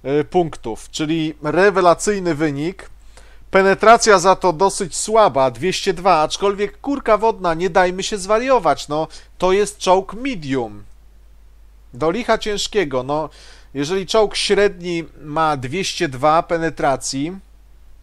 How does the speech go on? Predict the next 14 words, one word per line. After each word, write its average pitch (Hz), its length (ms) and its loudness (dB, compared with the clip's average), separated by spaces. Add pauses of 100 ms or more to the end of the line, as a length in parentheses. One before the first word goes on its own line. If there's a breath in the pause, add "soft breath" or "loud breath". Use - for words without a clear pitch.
(500)
na 147 140 -2
ósmym 185 400 -6
poziomie, 143 680 -4 (800 soft breath)
no 139 120 -12
to, 214 520 -2
kurczę, 247 340 -8
to 302 140 -10
nie 403 100 -4
jest 415 260 -2
aż 165 140 -2
tak - 240 -4 (100)
bardzo 123 500 -2
tragicznie, 117 680 -10
prawda? 113 640 -8